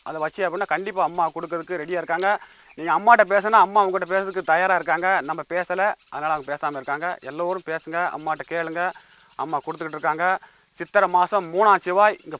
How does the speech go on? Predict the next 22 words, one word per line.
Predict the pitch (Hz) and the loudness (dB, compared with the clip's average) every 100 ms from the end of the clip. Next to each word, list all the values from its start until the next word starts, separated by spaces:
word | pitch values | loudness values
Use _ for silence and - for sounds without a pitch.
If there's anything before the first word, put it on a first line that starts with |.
| - | -6
பூக்குழி | 208 190 185 147 131 - _ _ - | -4 -2 -2 -4 -8 -14 _ _ -6
சிறப்பா | 175 175 | -4 2
நடக்கும். | 175 156 165 202 208 - _ - | 2 0 0 0 0 -6 _ -4
முன்னால | 175 | 2
அன்னதானம் | 160 143 185 175 170 | 2 4 2 0 -2
நடந்துட்டு | 156 156 | -6 -8
இருக்கோம். | 156 165 196 - _ _ _ _ | -4 -2 0 -2 _ _ _ _
இப்போ | 151 180 | -10 -6
பூமி | 165 151 233 226 | -6 -4 -4 -2
பூஜை, | 185 180 170 120 - _ _ _ _ | 0 2 2 0 -4 _ _ _ _
ஏற்கனவே | 143 196 185 208 | -6 -4 0 2
நான் | 190 185 | 4 4
ஒரு | 185 175 165 147 135 - _ | 4 2 0 0 -4 -8 _
ரெண்டு | - 180 185 | -12 -4 -2
வருஷம் | 185 208 190 | -2 -4 -4
முன்னாடி | 185 | -4
பூ-, | 185 156 165 143 | -6 -8 -10 -10
பூ-, | 165 185 175 | -4 -2 -2
பூமி | 165 185 | -4 -4
பூஜை | 190 160 165 165 | -6 -10 -8 -6
நடத்திட்டு | 156 165 160 | -6 -6 -6
இருந்தேன். | 160 180 | -4 -4